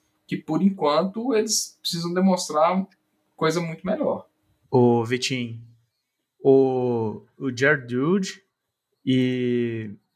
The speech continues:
Speaker 2: e ele, é... e o Isaiah Simmons a oitenta quilômetros por hora,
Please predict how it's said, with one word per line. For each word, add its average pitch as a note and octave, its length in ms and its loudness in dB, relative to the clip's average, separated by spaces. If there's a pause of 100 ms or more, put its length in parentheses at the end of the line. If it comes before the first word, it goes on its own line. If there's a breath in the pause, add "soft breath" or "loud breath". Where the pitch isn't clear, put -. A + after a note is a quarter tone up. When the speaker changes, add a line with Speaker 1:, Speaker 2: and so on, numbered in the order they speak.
(440)
Speaker 2:
e B2 140 0
ele, C3+ 520 2 (440)
é... A2+ 680 -6 (960)
e C3 80 4
o C3 80 8
Isaiah C3 260 0
Simmons C3 400 -8
a B2+ 40 2
oitenta B2+ 260 -4
quilômetros C3+ 320 -8
por B2 160 0
hora, A#2+ 420 -2